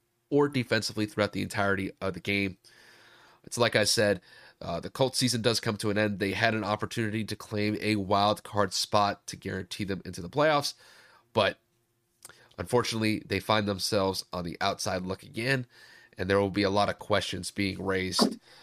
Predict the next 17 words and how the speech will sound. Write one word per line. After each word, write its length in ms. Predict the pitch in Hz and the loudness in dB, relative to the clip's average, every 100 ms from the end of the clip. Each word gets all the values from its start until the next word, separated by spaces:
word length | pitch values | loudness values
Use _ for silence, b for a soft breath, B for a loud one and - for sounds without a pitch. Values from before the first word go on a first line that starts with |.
| B - | B -2
about 460 | - - 92 90 - _ - | 0 4 4 2 -2 _ -18
what, 260 | 98 107 - _ _ _ | -2 -2 -2 _ _ _
what 380 | 107 101 135 - - | -8 -2 -2 -2 -6
went 180 | 120 - | -4 -4
wrong 440 | 95 101 95 92 - _ _ _ | -2 0 0 -2 -10 _ _ _
with 140 | 92 95 | -8 -8
the 80 | |
Colts 340 | 90 104 92 - | -4 0 0 -2
in 40 | |
the 60 | 95 | -2
last 260 | 95 98 | 0 -2
couple 200 | - - | -4 -8
of 60 | 85 | -6
weeks 160 | 87 - | -6 -6
of 60 | |
the 60 | 82 | -6
season. 300 | - 90 | -6 -6